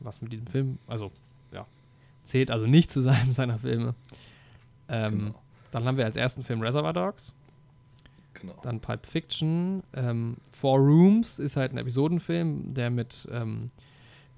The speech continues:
Speaker 1: äh, Alison Anders, Alexander Rockwell und Robert Rodriguez zusammen entstanden ist. Deshalb ist es auch kein ganzer Film von ihm. Ähm, den würde ich aber gerne trotzdem besprechen, weil ich den gesehen hab.
Speaker 2: Mhm.
Speaker 1: Ähm, dann
Speaker 2: Ja,
Speaker 1: kam
Speaker 2: den hab ich, wie gesagt, nicht gesehen.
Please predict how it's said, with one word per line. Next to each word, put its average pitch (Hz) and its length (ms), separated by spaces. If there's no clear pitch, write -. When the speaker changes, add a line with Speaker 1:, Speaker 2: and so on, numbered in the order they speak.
Speaker 1:
äh, 143 220
Alison 127 300
Anders, 156 380
Alexander 123 760
Rockwell 135 400
und 120 240
Robert 120 240
Rodriguez 139 600
zusammen 131 300
entstanden 131 340
ist. 131 120
Deshalb 120 200
ist 117 80
es 117 100
auch 113 260
kein 113 280
ganzer 117 280
Film 151 220
von 143 140
ihm. 143 260
Ähm, 113 220
den 120 100
würde 123 120
ich 120 60
aber 123 100
gerne 117 160
trotzdem 131 320
besprechen, 123 340
weil 113 60
ich 110 80
den 113 120
gesehen 113 220
hab. 123 100
Speaker 2:
Mhm. 117 180
Speaker 1:
Ähm, 104 340
dann 117 120
Speaker 2:
Ja, 92 160
Speaker 1:
kam 104 280
Speaker 2:
den 101 60
hab 98 100
ich, - 160
wie 101 100
gesagt, 92 320
nicht 95 180
gesehen. 101 360